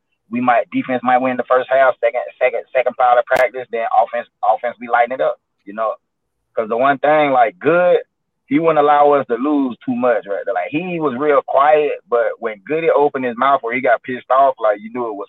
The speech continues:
you, you knew you had to tighten up. You know, you know, you, 'cause bro wasn't gonna, he gonna, he wasn't gonna say nothing. He was like our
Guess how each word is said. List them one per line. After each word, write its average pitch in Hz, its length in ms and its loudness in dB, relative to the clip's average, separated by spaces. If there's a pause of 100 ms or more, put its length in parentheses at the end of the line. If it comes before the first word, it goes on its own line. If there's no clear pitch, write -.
you, 104 200 -20
you 107 300 -20
knew 113 100 -16
you 107 120 -8
had 101 80 -2
to - 140 -16
tighten - 240 -6
up. - 640 -20
You 95 80 -16
know, 98 180 -2
you 107 140 -12
know, 113 200 -2
you, 110 240 -14 (260)
'cause 117 180 0
bro 160 180 2
wasn't 147 160 4
gonna, 131 240 2
he 143 100 0
gonna, 135 220 2
he 131 80 -2
wasn't 135 220 0
gonna 110 180 -4
say 139 120 -6
nothing. 120 180 -2
He - 20 -6
was 120 80 -6
like 117 140 0
our 110 140 2